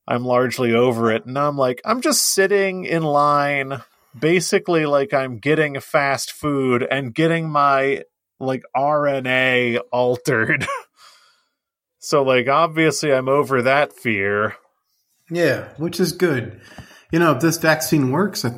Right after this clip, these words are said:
Speaker 2: feel like it's gonna unlock a lot of other vaccines that kinda, not, you know, feed,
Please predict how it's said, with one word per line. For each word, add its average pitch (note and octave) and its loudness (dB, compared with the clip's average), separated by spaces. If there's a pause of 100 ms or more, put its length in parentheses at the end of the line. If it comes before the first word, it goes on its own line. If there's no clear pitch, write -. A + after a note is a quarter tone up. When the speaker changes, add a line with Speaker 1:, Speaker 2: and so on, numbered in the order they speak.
Speaker 2:
feel D#3 4
like B2+ 2
it's A#2 -4
gonna B2+ 0
unlock B2 0
a B2 -2
lot A#2+ 0
of A#2+ 2
other C#3 2
vaccines G#2 -4
that G#2 -10
kinda, A2 -6
not, C#3+ -4 (260)
you D3 -2
know, A2+ -2
feed, C3 0